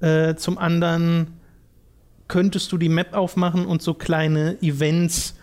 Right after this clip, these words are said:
markieren und dann dorthin gehen. Da hast du dann irgendwie eine Geiselnahme, in die du eingreifen kannst. Da musst du dann die,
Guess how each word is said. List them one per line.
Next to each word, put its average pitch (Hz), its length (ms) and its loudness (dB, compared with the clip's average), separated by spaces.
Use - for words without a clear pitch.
markieren 190 600 0
und 170 180 0
dann 147 180 0
dorthin 151 420 0
gehen. 139 180 0
Da 139 100 0
hast 143 160 -4
du 151 40 -4
dann 147 180 0
irgendwie 151 240 0
eine 139 140 0
Geiselnahme, 160 720 0
in 156 100 0
die 156 100 0
du 156 100 0
eingreifen 160 500 0
kannst. 156 360 -2
Da 156 40 2
musst 147 220 0
du 156 40 2
dann 147 120 0
die, 143 240 0